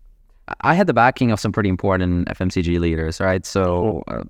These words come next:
Speaker 1: uh, F M C G consumer goods C E Os and whatnot. So they were like, "Maybe he's onto something." And, and we really were, because what we were building was something that the, the brands have <laughs> always wanted to kind of do.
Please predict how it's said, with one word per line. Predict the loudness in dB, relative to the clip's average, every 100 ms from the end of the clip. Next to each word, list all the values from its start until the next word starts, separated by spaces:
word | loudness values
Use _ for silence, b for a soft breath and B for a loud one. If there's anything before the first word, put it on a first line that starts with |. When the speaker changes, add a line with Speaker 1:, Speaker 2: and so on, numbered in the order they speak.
| -16 -18
Speaker 1:
uh, | -10 -6
F | -4
M | -4
C | -2
G | -2
consumer | -2 -2 -2 0
goods | 0 -2 -4
C | -14 -4 0 0
E | 0
Os | -2 -2
and | -2
whatnot. | -4 -6 -10 -20 -20 -4
So | 2
they | 4
were | 4
like, | 2 0 -4
"Maybe | 0 2 4 4
he's | 2
onto | 0 -2
something." | -8 -10 -10 -12 -8
And, | -8 -4
and | -2
we | 0
really | 0 0 2
were, | 0 -2 -6 -16 -20 -2
because | 0 0 -2
what | -2 0
we | 2
were | 2
building | 2 2 2 2 0
was | -2
something | -4 -2 0
that | 0 -2 -4
the, | -2 0 0 -6 -16 -20
the | -16
brands | -6 0 2 2 0
have | -4 -6
<laughs> | -4
always | -2 -2
wanted | 0 0 0 -4
to | -4
kind | -2 -2
of | -6 -18 -6
do. | -4 -4